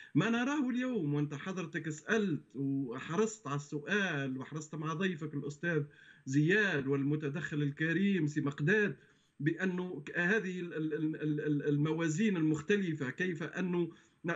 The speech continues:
عندما يكون الأمر يتعلق بنوعية معينة من الصحفيين ندافع عنهم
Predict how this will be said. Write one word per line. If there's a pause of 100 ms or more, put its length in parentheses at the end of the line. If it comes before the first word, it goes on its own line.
عندما
يكون
الأمر
يتعلق
بنوعية
معينة
من
الصحفيين
ندافع
عنهم